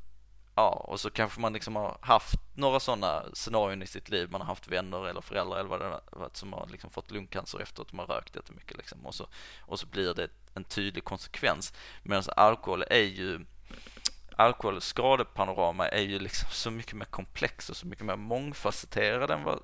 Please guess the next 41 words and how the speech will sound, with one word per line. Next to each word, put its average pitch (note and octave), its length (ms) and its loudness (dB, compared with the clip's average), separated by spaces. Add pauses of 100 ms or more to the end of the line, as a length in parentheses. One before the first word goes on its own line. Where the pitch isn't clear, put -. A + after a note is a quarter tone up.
(140)
än B2+ 140 -2
vad A#2+ 240 -4
rökningens A2 840 0
skadepanorama - 760 -4
är. - 320 -2 (240)
Vilket G2+ 240 -4
gör D#2+ 160 2
typ - 220 -10
så - 60 -6
här, - 100 -4 (920)
nej, A2 100 -4
men - 180 -2
till - 120 -4
exempel A#2 240 4
min G2+ 160 0
pappa, - 480 2
han A2 140 4
gick G#2+ 180 -6
bort - 280 -6
i, - 360 -2 (180)
i, D2+ 440 -4
eh, - 600 -8
eh, - 220 -6 (220)
tjocktarmscancer. - 880 -4 (300)
Alkohol G2+ 440 4
är F#2+ 60 6
en F2 300 -4
riskfaktor - 580 -8
för - 120 -10
tjocktarmscancer. - 840 -8 (960)
Eh, - 440 -8 (140)
var G#2 340 2
det G2+ 80 4
på - 80 -14
grund G#2+ 140 2
av G2 80 4
alkoholen G2 520 6
som, G2 340 -6
som G2+ 200 -6
min G2 140 -6
pappa - 520 0